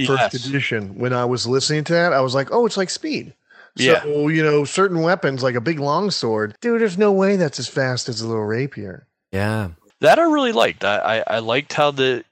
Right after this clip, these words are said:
Speaker 2: you got those three actions, and you can do with those what you want. Um, so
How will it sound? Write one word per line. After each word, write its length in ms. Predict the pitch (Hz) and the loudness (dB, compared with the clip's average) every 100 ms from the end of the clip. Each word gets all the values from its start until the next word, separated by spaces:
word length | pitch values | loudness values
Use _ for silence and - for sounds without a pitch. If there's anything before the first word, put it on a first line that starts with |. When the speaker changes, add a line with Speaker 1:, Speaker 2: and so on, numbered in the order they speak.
| _ | _
Speaker 2:
you 200 | 131 123 | -8 -6
got 320 | 117 120 120 - | 0 2 2 0
those 380 | - 113 113 - | -4 -2 -2 -4
three 280 | - 131 139 | -2 0 0
actions, 560 | 104 95 - 123 135 131 | 0 -2 -4 -8 -8 -8
and 200 | 117 120 | -4 -2
you 100 | 120 | -2
can 220 | 127 143 | -2 -4
do 520 | 131 127 151 151 151 - | -2 -2 -2 -4 -6 -10
with 260 | 127 143 | -6 -4
those 300 | - 147 147 | -2 -2 -2
what 180 | 151 151 | -4 -4
you 80 | 151 | -6
want. 300 | 151 - - - | -4 -4 -6 -6
Um, 380 | 113 110 107 104 - _ _ | -4 -4 -4 -10 -14 _ _
so 480 | - 160 147 135 | 2 4 2 0